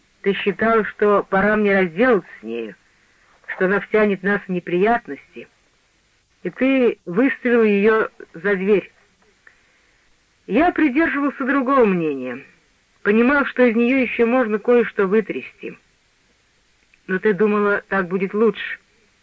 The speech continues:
И, может, так действительно лучше? Вместо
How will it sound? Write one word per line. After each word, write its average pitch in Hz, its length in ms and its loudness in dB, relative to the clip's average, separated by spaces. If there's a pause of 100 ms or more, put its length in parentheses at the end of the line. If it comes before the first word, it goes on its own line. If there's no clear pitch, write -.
(420)
И, 165 40 -10
может, 175 280 -2
так 185 220 -2
действительно 170 640 -4
лучше? - 400 -10 (840)
Вместо 175 220 -4